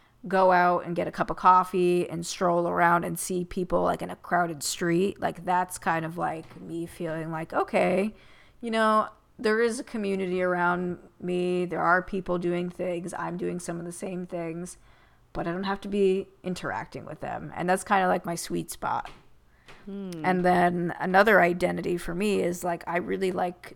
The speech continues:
Speaker 1: to cook. Um, I kind of, I don't wanna say that I stopped cooking because I didn't think that I,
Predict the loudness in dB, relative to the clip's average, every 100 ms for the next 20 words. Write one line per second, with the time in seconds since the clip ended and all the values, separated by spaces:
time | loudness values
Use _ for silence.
0 | -10 -8 -4 -2 -2 -6 -18 -20 _ _
1 | -4 -2 0 -2 -6 -12 -8 -4 -2 2
2 | 4 4 0 -6 -12 -14 -20 -20 -20 -20
3 | _ -20 -20 -20 _ _ _ -20 -20 _
4 | _ _ _ 0 2 2 0 0 0 0
5 | 0 2 2 2 2 0 -4 -4 0 2
6 | 2 0 -6 -4 -4 -2 -4 -2 0 0
7 | -2 -4 -6 -6 -4 -2 -2 -2 -4 -8
8 | -12